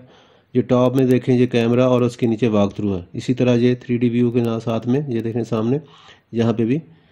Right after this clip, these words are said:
वॉक थ्रू। तो दोनों तो आप जगह से select कर सकते हैं। वॉक थ्रू पे click किया तो ये देखें, ये इसके नीचे इसके options हैं, उसका offset कितना रखना है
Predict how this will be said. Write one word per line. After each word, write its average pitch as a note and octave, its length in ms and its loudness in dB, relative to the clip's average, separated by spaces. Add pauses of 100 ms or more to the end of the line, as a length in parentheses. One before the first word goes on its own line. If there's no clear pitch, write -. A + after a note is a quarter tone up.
(140)
वॉक G#2 280 0
थ्रू। - 100 -14 (340)
तो C3+ 100 -6
दोनों C3 280 4
तो B2+ 180 0 (140)
आप A#2+ 220 -6 (180)
जगह A#2 240 0
से A#2+ 260 -4
select A#2 320 -6
कर C3 160 0
सकते B2+ 320 -6
हैं। C3+ 160 -6 (920)
वॉक A2+ 220 0
थ्रू B2 120 2
पे B2 100 0
click C3 280 0
किया C#3 200 2
तो B2+ 100 -2
ये A#2 140 0
देखें, A#2 260 -2
ये A#2 160 0
इसके A2+ 180 -4
नीचे A2+ 300 -2 (1600)
इसके - 180 -4
options C3 380 2
हैं, C3+ 220 0 (140)
उसका - 300 -4
offset A#2+ 340 0
कितना B2+ 280 2
रखना B2+ 280 2
है B2+ 260 -2